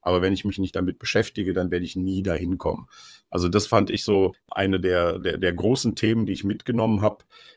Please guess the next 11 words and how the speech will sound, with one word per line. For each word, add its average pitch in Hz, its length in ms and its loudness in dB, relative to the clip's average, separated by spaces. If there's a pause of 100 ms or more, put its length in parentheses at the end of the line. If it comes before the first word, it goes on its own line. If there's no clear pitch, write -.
(220)
Es - 160 -2
bleiben 131 400 4
am 117 120 4
Ende 117 480 2 (400)
bestimmte 120 460 2
Sätze 113 380 2
hängen, 143 360 0 (400)
die 95 100 -2
man 98 200 0
vielleicht 90 360 2
selber 123 560 4